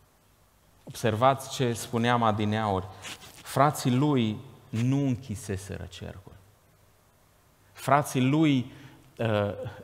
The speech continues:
își dădeau seama că-s la încurcătură. Au trimis vorbă. Își dădeau seama că ceea ce a făcut și mai mult, modul cum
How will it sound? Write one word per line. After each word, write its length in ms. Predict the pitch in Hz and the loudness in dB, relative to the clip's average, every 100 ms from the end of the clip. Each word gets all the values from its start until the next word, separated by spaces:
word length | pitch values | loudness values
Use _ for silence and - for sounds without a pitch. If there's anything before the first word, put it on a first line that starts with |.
| - - | -18 -4
își 200 | 135 110 | 0 4
dădeau 420 | 123 110 143 147 | 4 6 6 6
seama 360 | - 147 127 117 | 2 -2 -2 -2
că-s 240 | 120 101 | -4 -6
la 120 | 117 | -4
încurcătură. 880 | 110 98 107 104 101 95 98 92 95 - - - _ _ _ _ - | -4 -4 -6 -6 -6 -8 -8 -10 -12 -16 -20 -20 _ _ _ _ -6
Au 160 | 110 | -6
trimis 500 | 104 127 113 135 107 | -2 0 2 2 0
vorbă. 500 | 107 131 120 107 87 - - - _ _ _ _ _ | 0 0 0 -2 -6 -10 -18 -20 _ _ _ _ _
Își 140 | 113 110 | -4 -2
dădeau 380 | 104 123 135 | 0 0 0
seama 460 | 139 - 135 127 117 | 0 0 0 0 -2
că 220 | - 107 98 - - | -4 -6 -6 -16 -12
ceea 260 | - 135 127 | -2 0 0
ce 160 | - | -2
a 40 | 107 | -4
făcut 500 | - 101 139 104 - - | -4 -4 -2 -4 -6 -16
și 180 | - 101 | -8 -2
mai 300 | 120 127 131 | 0 2 2
mult, 280 | 113 90 87 - - - - _ _ _ | 2 -2 -6 -18 -20 -20 -20 _ _ _
modul 440 | - 135 131 139 123 | 0 2 2 2 0
cum 420 | - 123 113 | 2 2 2